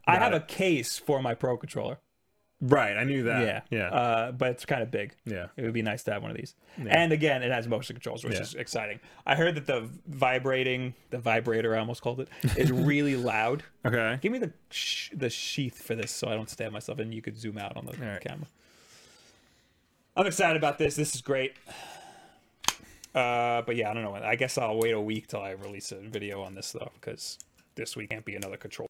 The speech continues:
Speaker 1: video. I gotta space it out. I'm excited. If you give away any of those, I'm in. Maybe I'll, I'll do a giveaway when I release that video. You know?
Speaker 2: Mm-hmm.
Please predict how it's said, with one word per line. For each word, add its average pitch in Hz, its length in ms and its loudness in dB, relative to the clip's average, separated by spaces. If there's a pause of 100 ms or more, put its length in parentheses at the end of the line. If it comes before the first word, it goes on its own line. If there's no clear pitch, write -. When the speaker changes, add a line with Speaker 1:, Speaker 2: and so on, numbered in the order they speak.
(160)
Speaker 1:
video. - 260 -6 (360)
I - 60 -6
gotta 117 120 -4
space - 320 -2
it - 120 2
out. - 160 0 (1600)
I'm 151 140 4
excited. 120 460 -2 (840)
If - 80 -10
you 143 60 -4
give 160 140 4
away 156 220 2
any 143 140 2
of 135 80 2
those, 131 220 0
I'm 120 200 0
in. 107 220 -6
Maybe 226 300 2
I'll, 208 220 4
I'll 240 160 4
do 247 160 0
a 220 40 0
giveaway 156 480 4
when 143 220 0
I 135 60 4
release 120 320 0
that 107 180 -2
video. 101 280 -8 (840)
You 110 100 -10
know? 104 120 -14 (200)
Speaker 2:
Mm-hmm. 131 240 0